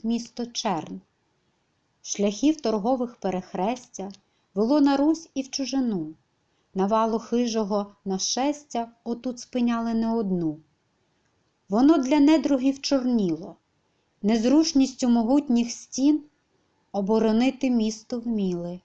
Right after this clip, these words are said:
коли скликав набатний дз-, дзвін. Отой,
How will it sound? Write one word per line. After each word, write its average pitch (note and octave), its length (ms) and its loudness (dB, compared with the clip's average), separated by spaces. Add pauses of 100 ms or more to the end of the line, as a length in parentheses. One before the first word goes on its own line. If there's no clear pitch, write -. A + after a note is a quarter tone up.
(360)
коли G3+ 280 2
скликав G#3 640 -2
набатний F#3 600 -2
дз-, G3 320 -12
дзвін. F3+ 420 -2 (920)
Отой, A#3+ 640 -2